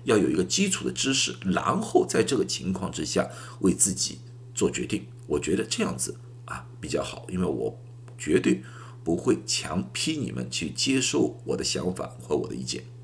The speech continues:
好，谢谢大家。那么祝大家都健康啊！希望大家能够很快的打到各种疫苗，因为现在的疫苗速度确实很快。我这段时间呢也会挺忙的，因为，呃，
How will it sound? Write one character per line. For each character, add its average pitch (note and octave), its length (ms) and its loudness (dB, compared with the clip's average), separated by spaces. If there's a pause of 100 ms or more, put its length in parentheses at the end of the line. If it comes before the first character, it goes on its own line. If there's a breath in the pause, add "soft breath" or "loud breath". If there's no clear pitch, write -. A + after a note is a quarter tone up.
(680)
好， - 280 -4 (680 loud breath)
谢 - 160 12
谢 C3 60 12
大 F#2 80 10
家。 F2+ 240 6
那 A2+ 120 6
么 G2 320 6
祝 G#2+ 140 4
大 F#2+ 100 6
家 F2+ 140 4
都 A2+ 100 4
健 G#2 220 2
康 - 260 0 (200)
啊！ D#2 220 -4 (200)
希 - 180 0
望 F2 160 6
大 E2+ 120 4
家 D#2 480 4 (140)
能 D#2 240 -2
够 C#2+ 460 4
很 C#2 480 -6
快 - 260 2
的 - 140 -4 (120)
打 - 140 -8
到 D2 120 0
各 - 100 0
种 C2+ 180 -2
疫 F#2+ 100 2
苗， B1 260 -2
因 D#2+ 60 -4
为 D2 80 -2
现 F#2 200 0
在 E2 80 0
的 C#2 40 -2
疫 F2 140 0
苗 C#2 160 -2
速 E2+ 140 -2
度 D#2 100 -2 (140)
确 - 160 0
实 - 100 -2
很 - 160 -10
快。 - 180 0 (360 loud breath)
我 - 120 4
这 E3 140 6
段 G2+ 220 8
时 E2+ 120 0
间 F#2 140 4
呢 F#2 80 8
也 - 140 2
会 G#2 100 2
挺 A#1+ 220 -2
忙 - 180 -8
的， A#1 120 0
因 D#2 120 -2
为， D#2+ 220 0 (360 loud breath)
呃， - 220 -4